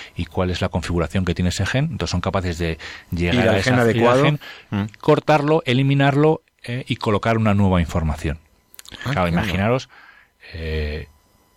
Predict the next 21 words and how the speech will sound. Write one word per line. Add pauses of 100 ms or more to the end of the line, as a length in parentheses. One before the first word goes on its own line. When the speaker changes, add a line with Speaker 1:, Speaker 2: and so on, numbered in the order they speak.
(280)
Speaker 1:
el
campo
que
tiene
esta
técnica.
O
sea,
no
solamente
eliminar
genes
enfermos,
sino
incluso
producir
manipulaciones,
cambiar
genes
a,
a,